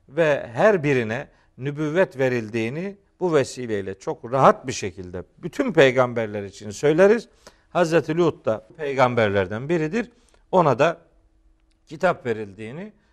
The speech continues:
ve kendisine de nübüvvet verildiğini bu vesileyle rahatlıkla ifade edebiliriz. Hazreti Lut'u ilk tanıtacağımız, e, tanıtıcı cümlemiz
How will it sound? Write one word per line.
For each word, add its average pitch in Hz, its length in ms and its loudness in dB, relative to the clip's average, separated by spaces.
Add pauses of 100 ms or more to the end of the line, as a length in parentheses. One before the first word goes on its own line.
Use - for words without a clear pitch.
(120)
ve 143 100 -6
kendisine 127 580 -10
de 127 120 -6
nübüvvet 131 460 -2
verildiğini 117 600 -6 (280)
bu 175 140 2
vesileyle 110 600 -2
rahatlıkla 117 600 0
ifade 127 480 0 (340)
edebiliriz. 127 680 2 (380)
Hazreti 220 500 2
Lut'u 139 480 -2 (260)
ilk 233 360 -4
tanıtacağımız, 120 880 0 (420)
e, 101 680 -2
tanıtıcı 139 560 -4
cümlemiz 131 600 -2